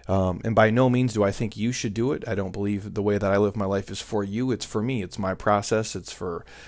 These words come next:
my wife and our community and our team. And, and it seems to fit me. But it is by no means easy.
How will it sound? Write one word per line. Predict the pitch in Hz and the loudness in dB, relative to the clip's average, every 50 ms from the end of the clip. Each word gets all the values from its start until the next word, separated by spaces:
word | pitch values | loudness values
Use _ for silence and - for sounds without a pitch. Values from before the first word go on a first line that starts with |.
| - - - | -20 -16 -6
my | - 98 104 107 104 | 2 6 6 8 8
wife | 95 98 101 104 110 - - | 8 8 6 6 6 2 0
and | 107 92 | -4 0
our | 95 98 95 | 0 0 0
community | - - - 110 101 104 101 107 107 | -2 -4 -6 -4 -4 -2 -2 -2 -2
and | 98 | -2
our | 92 92 90 | -4 -6 -6
team. | - - - 107 110 120 127 | -6 -4 -2 -2 -2 0 -2
And, | 107 92 - | -4 -4 -4
and | 110 107 | -4 -4
it | 92 - | -4 -2
seems | - - 123 117 113 - | -4 -2 -2 -2 -4 -4
to | - 107 | -6 -10
fit | 95 - - 127 110 120 - - - | -8 -4 -2 -2 -2 -2 -4 -8 -8
me. | 120 139 151 147 131 120 107 104 - - - - - - - - - - - _ _ _ _ - | -4 -4 -2 0 0 0 -2 -4 -8 -14 -20 -20 -20 -20 -20 -20 -20 -20 -20 _ _ _ _ -4
But | 117 117 120 | 0 2 4
it | 135 139 | 4 4
is | 151 147 | 4 4
by | 139 147 139 139 | 6 6 6 6
no | 147 156 160 | 6 2 2
means | 160 156 143 127 - - | 2 2 0 -2 -4 -4
easy. | 131 123 113 101 85 82 - - - | -2 -2 -2 -2 -4 -8 -12 -14 -18